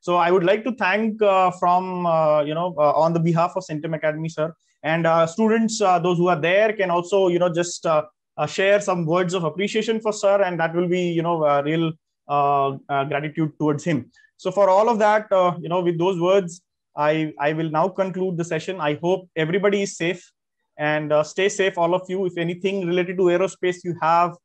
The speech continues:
you want to know more about engineering colleges or how to get into all of that, you can always touch base with us. And if there is a domain specific, uh, thing you want to ask, let us know. We will forward the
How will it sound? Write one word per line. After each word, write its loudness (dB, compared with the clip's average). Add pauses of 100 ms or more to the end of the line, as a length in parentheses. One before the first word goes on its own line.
(280)
you -2
want 0
to 0
know -2
more 0
about 0
engineering -4
colleges 0
or 4
how 0
to -6
get -2
into -4
all 2
of -4
that, 0
you -8
can -4
always 0
touch -8
base -6
with -6
us. -4 (360)
And 0
if 0
there 2
is 2
a 2
domain 2
specific, -6
uh, 2
thing -6
you -2
want -2
to -6
ask, -2 (400)
let 0
us -2
know. -2
We -2
will -2
forward -2
the -6